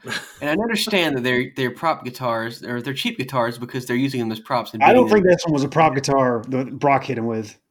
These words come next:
Speaker 2: No, it's a real guitar, but it's just cheap guitar.
Speaker 1: Yeah.
Speaker 2: And it sounds
Speaker 3: Oh, yeah.
Speaker 2: terrible.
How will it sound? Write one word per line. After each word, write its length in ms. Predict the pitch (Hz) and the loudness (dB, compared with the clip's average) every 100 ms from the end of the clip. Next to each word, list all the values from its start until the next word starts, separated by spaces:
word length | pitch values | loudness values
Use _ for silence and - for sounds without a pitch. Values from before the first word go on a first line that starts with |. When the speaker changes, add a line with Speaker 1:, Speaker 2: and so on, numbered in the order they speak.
| _ _ | _ _
Speaker 2:
No, 80 | 196 | 0
it's 140 | 226 233 | 0 2
a 60 | |
real 180 | 269 277 | 2 2
guitar, 400 | 220 220 226 160 | 2 2 4 4
but 80 | 151 | 2
it's 100 | 151 | -2
just 220 | 135 - | -6 -8
cheap 220 | - 214 | -6 -4
guitar. 500 | 127 123 113 104 110 - _ _ | -4 -2 -2 -2 -6 -14 _ _
Speaker 1:
Yeah. 160 | 113 101 | -4 -2
Speaker 2:
And 140 | 151 151 | -2 -2
it 80 | |
sounds 460 | - 202 196 180 - | -2 -2 0 -2 0
Speaker 3:
Oh, 80 | 160 | 2
yeah. 240 | 131 104 | 2 0
Speaker 2:
terrible. 640 | - 147 135 - 104 101 | -8 -8 -8 -6 -8 -8